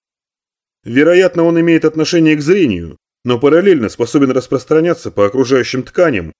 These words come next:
или, наоборот, концентрироваться. Это подразумевает динамические пигментные пятна, как у хамелеона или каракатицы. "Имитация фона?" спросила Бейтс.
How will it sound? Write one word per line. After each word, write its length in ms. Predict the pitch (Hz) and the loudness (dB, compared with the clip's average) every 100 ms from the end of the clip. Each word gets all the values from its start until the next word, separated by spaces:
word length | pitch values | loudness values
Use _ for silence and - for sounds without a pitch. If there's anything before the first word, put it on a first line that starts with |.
| _ _ | _ _
или, 200 | - 202 | -4 0
наоборот, 480 | 208 208 160 101 92 | 2 2 2 0 -2
концентрироваться. 920 | - 165 214 95 110 87 78 - - _ _ _ _ _ _ _ | -2 -2 -2 -2 -4 -4 -12 -16 -20 _ _ _ _ _ _ _
Это 220 | 196 214 175 | -2 0 0
подразумевает 760 | 165 160 151 180 175 160 135 | 0 0 0 0 4 2 0
динамические 560 | 143 165 170 - - 147 | -2 -2 -2 -8 -4 -2
пигментные 560 | 165 160 160 143 170 | -2 0 -2 0 -2
пятна, 420 | 175 104 - - - _ - | 0 -4 -4 -16 -20 _ -8
как 180 | 120 | -6
у 40 | 123 | -4
хамелеона 540 | 147 139 139 185 120 | 0 2 4 4 4
или 200 | 98 113 | 2 0
каракатицы. 760 | 110 123 147 107 90 80 - _ _ _ _ _ _ _ _ _ _ _ - | 0 0 0 -2 -6 -18 -20 _ _ _ _ _ _ _ _ _ _ _ -4
"Имитация 560 | 110 117 120 113 120 | -2 0 -2 0 -2
фона?" 340 | 113 196 180 87 _ | 2 2 2 -4 _
спросила 460 | - 110 104 107 95 | -10 -6 -4 -2 -4
Бейтс. 340 | 87 76 - | -6 -14 -20